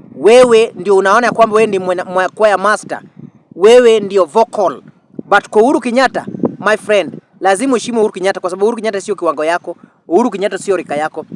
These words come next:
Lazima apewe heshima yake ambayo inastahili. Kama unataka kufanya siasa ya petty politics yenye haina maendeleo,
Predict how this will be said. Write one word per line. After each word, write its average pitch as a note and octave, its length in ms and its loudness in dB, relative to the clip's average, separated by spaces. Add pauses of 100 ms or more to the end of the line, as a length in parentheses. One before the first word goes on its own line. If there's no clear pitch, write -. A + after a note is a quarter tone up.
(180)
Lazima A3+ 360 -2
apewe A#3 300 -2
heshima G3 540 -8 (400)
yake G#3 440 -6
ambayo F#3 220 -4
inastahili. E3 500 -8
Kama D#4 260 -2
unataka C#4+ 300 -2
kufanya C#4 360 -8
siasa C4 260 -6
ya A3 60 2
petty C#4 380 -2
politics C4 600 -8 (260)
yenye G3+ 180 2
haina C#4+ 180 4
maendeleo, A3+ 460 0